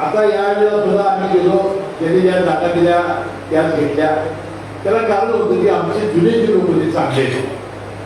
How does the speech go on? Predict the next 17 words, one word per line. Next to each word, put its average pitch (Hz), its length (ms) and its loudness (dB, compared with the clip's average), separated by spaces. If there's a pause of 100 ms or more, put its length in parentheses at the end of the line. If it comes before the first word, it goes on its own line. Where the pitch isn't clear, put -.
एका 175 240 2
वर्षापूर्वी 220 640 0
विधानसभा 190 520 2
निवडणुका 175 360 2
झाल्यामुळं 160 520 2 (600)
आणि 170 180 -2
दोन्ही 190 360 2
आमदार 220 380 0
अनेक 220 260 0
वर्ष 233 280 0
त्या - 240 -2
शहरामध्ये 180 440 2
असल्यामुळं 156 560 -2 (280)
आमच्या, 147 600 0 (380)
अ, 143 40 0
मित्र 170 300 2
पक्षांचे - 680 -2